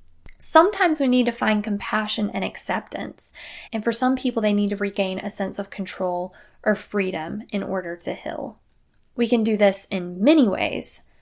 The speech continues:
meditation, plant medicine, yoga, breath work, journaling, coaching, setting healthy boundaries, gratitude. There are so many ways that we can heal.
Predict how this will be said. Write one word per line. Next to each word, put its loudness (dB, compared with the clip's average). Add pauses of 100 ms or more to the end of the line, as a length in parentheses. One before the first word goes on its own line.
(200)
meditation, 2 (240)
plant 2
medicine, 2
yoga, 4
breath 2
work, -2 (320)
journaling, 2 (500)
coaching, 4 (680)
setting 6
healthy 2
boundaries, 0 (400)
gratitude. 2 (440)
There 8
are 2
so 4
many 4
ways -4 (520)
that 0
we 2
can -6
heal. -10